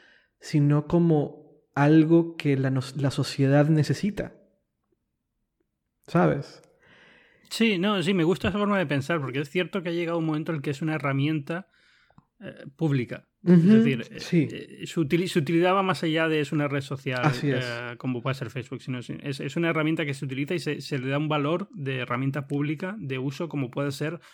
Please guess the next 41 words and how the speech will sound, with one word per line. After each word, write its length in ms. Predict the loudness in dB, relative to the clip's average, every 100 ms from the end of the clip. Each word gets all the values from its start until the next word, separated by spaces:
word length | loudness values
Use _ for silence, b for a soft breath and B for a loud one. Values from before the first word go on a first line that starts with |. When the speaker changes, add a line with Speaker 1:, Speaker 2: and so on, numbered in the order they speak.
| b -18
Speaker 2:
eh, 220 | -16 -16 -14
la 180 | -10
web 320 | -6 -4 -4 -6
o 280 | -8 -8 -8
F 160 | -8
T 80 | -8
P 100 | -6
o 100 | -4
una 100 | 0
cosa 120 | -2 0
Speaker 1:
Exactamente, 680 | 2 2 4 2 2 -2 -6
Speaker 2:
así. 80 |
Speaker 1:
exactamente. 540 | -6 -4 0 0 0 0
Y, 100 | 2
Speaker 2:
Mm. 40 |
Speaker 1:
por 100 | 4
ejemplo, 320 | 4 4 2 2
Twitter 280 | 4 6
tiene 180 | 6 6
un 120 | 6
valor, 300 | 4 0 -2
en 160 | -2 -2
mi 60 | -2
opinión, 460 | -2 -2 -2 -8 -20 _ -6
muy, 480 | -2 2 6 6
muy, 240 | 6 2 0
muy, 260 | 0 -2
muy 240 | -2 -2 -2
grande 500 | -2 -2 -2 -4 -8 b b b _ _ _
en 340 | -4 -2 -2
desastres 580 | -4 -6 -8 -6 -8 -6
y 40 | -8
emergencias. 680 | -6 -8 -10 -12 -18 -20 _ _ _ _ _ _ _ _ _ _
El 120 | 0
valor 440 | 2 4 4 2 -4
de 140 | -8
Twitter 460 | -2 0 0 -4 -6
en 140 | -4
un 160 | -2 0
terremoto 600 | 0 -2 -2 -4 -6 -10
es 420 | -8 -8 -10 -20